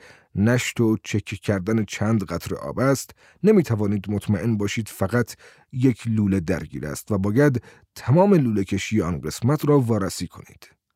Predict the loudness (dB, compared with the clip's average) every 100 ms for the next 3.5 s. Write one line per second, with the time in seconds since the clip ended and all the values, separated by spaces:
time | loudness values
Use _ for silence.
0 | _ _ _ 0 4 4 2 -2 -4 2
1 | 2 2 2 2 0 0 -2 -2 -4 0
2 | 0 2 2 4 2 2 -2 -8 -6 -8
3 | -8 -4 0 2 0